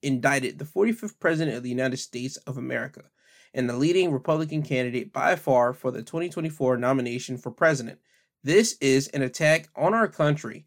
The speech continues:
the likes of which has never been seen before. It is likewise a continuing attack on our once free and fair elections. The U S A is now a third world nation, a nation in serious decline. So sad." Now,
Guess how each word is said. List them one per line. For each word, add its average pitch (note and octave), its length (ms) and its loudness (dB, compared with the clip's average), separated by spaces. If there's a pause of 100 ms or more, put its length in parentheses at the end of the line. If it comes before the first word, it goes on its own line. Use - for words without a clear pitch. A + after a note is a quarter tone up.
(300)
the - 80 -14
likes D3 340 -2
of C3 140 -2
which C#3+ 320 0
has B2+ 180 -4
never D3 240 0
been D3 160 -2
seen C#3 240 -2
before. B2+ 520 -8 (340)
It B2+ 100 -6
is C3 160 -2
likewise E3+ 540 2
a C#3+ 140 -10
continuing G#3+ 520 0
attack D3+ 400 0
on C#3 160 0
our C3 220 2
once E3+ 320 0
free C3+ 580 -2
and C3 240 -6
fair C3+ 360 0
elections. C3+ 760 0 (260)
The A#2+ 100 -6
U E3 160 2
S E3 160 0
A D#3 140 4
is C3 140 -2
now C3+ 240 0
a C3 80 -4
third E3+ 320 0
world F3 260 2
nation, C3+ 500 -4 (300)
a B2+ 120 -6
nation D3+ 600 2
in C#3 140 -4
serious F3 440 2
decline. C#3 640 0 (320)
So B2 260 2
sad." - 460 0 (680)
Now, A3+ 360 2